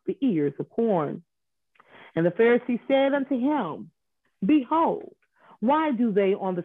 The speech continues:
Sabbath day that which is not lawful?" Excuse me. And he said unto them, "Have you never read what David did when he had need and was a hungered, he and they that were with him?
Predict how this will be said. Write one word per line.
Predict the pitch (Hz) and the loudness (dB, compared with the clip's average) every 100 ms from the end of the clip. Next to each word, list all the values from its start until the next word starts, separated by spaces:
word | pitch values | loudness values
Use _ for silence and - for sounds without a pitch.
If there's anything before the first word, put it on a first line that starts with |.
| - | -2
Sabbath | 330 330 247 170 | 0 0 -2 -4
day | 151 143 156 | -6 -8 -6
that | 156 202 160 | -2 -4 -4
which | 165 - | -6 -6
is | 139 | -6
not | 151 180 247 165 - | -2 0 0 -2 -6
lawful?" | 165 175 151 - 135 170 _ _ _ _ _ _ _ _ _ _ _ _ | -2 -2 -2 -8 -12 -12 _ _ _ _ _ _ _ _ _ _ _ _
Excuse | 147 - - 175 - | -14 -14 -10 -10 -8
me. | - - _ _ _ _ _ _ _ _ - - - - 226 | -14 -16 _ _ _ _ _ _ _ _ -20 -20 -20 -8 0
And | 208 | 2
he | 233 208 - _ - | 2 0 -6 _ 0
said | 302 285 | 0 2
unto | 269 269 208 | -2 -2 -4
them, | 170 - - _ _ _ _ | -4 -10 -14 _ _ _ _
"Have | - 269 214 | 0 0 2
you | 233 233 | 2 2
never | 247 302 302 | 2 2 0
read | 285 240 226 160 156 175 | -2 0 2 2 -2 -4
what | 196 151 | -6 -2
David | 170 151 170 170 | -2 -2 -4 -4
did | 302 269 196 - - _ _ _ | -4 -2 -4 -8 -14 _ _ _
when | 208 226 | 0 2
he | 262 262 | 4 2
had | 269 269 | 2 0
need | 247 302 277 185 - - | 0 0 0 -4 -8 -4
and | 175 160 | -2 0
was | 156 147 | -2 -4
a | 151 | -10
hungered, | - 294 208 - - _ _ _ | -4 -4 -4 -10 -16 _ _ _
he | - 170 202 277 _ _ | -2 -2 -2 -8 _ _
and | 202 185 | 0 2
they | 156 | 2
that | 165 175 | 0 0
were | 196 | -2
with | 226 330 415 | 0 -2 -2
him? | - 165 175 | -6 -16 -18